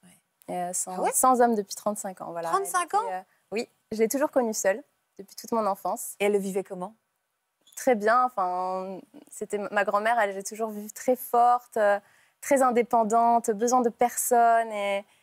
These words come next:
Speaker 2: et, euh, voilà, elle est, et, et c'est vrai que j'ai découvert une merveilleuse facette d'elle et, euh, son épanouissement, euh, total, en fait,
Speaker 1: Alors,
Speaker 2: grâce à cette
Speaker 1: qui,
Speaker 2: histoire.
Speaker 1: alors justement, qui était l'expéditeur de cette lettre ?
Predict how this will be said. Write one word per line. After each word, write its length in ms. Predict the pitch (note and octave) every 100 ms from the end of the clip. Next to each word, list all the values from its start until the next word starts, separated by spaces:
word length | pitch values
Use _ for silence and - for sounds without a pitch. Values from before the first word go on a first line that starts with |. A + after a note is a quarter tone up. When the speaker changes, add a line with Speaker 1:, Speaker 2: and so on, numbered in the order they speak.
| _ _
Speaker 2:
et, 260 | G3 G3 G3
euh, 200 | G3 G3
voilà, 300 | G#3 F#3+ F#3+
elle 80 |
est, 160 | F3+ F3+
et, 480 | F#3 F3 A2+ - -
et 20 |
c'est 120 | G3+ G#3
vrai 140 | A3
que 60 | G3+
j'ai 80 |
découvert 360 | G3 G#3 G3 A3
une 240 | G3 G3 G3
merveilleuse 400 | A3 A3+ A3 G#3+
facette 360 | G3 G3 G3 F3
d'elle 300 | G#3 A#3 C4 _ _ _ -
et, 240 | F3+ F3+
euh, 400 | F3 E3+ E3 E3 E3 - _ _ - -
son 140 | -
épanouissement, 840 | F#3+ F#3 F#3 F#3 F3+ - G3 G3 F#3
euh, 140 | E3+
total, 440 | F3 G#3+ G3 F#3+ G#3
en 80 | G3
fait, 180 | - - - - -
Speaker 1:
Alors, 160 | G3+
Speaker 2:
grâce 120 | G#3 A3
à 80 |
cette 120 | G3+ F#3+
Speaker 1:
qui, 100 | D#4
Speaker 2:
histoire. 180 | - _ _
Speaker 1:
alors 200 | - E3+
justement, 420 | F3+ G#3+ A3+ F#3
qui 240 | F3+ - D4+
était 220 | A3+ G#3
l'expéditeur 680 | F#3 - - F#3 F3 F#3 F3
de 60 |
cette 260 | E3 - -
lettre ? 220 | -